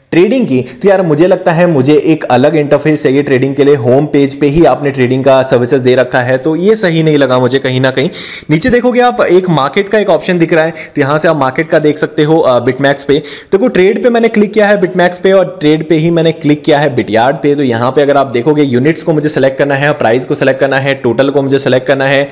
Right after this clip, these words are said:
और उसके बाद मुझे बाय करना है या short के लिए या फिर लॉन्ग के लिए, ये चीज़ें मुझे देखनी है। अब यही चीज़ अगर आप देखते हो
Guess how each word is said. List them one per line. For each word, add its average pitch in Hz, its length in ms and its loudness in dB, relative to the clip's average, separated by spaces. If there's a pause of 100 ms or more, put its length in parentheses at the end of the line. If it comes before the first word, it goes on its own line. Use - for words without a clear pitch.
(340)
और 147 180 4
उसके 175 280 -4
बाद 165 160 0
मुझे 170 180 0
बाय 123 360 0
करना 156 220 0
है 151 120 2
या 151 120 4
short 127 460 0
के 147 80 0
लिए 139 160 2
या 139 100 2
फिर 135 160 -2
लॉन्ग 123 320 0
के 143 60 -2
लिए, 139 120 0
ये 139 180 2
चीज़ें 143 320 0
मुझे 135 200 2
देखनी 110 360 0
है। 101 140 -4 (300)
अब - 260 -2
यही 131 320 0
चीज़ 220 220 -2
अगर 190 160 2
आप 165 120 2
देखते 147 360 0
हो 120 260 0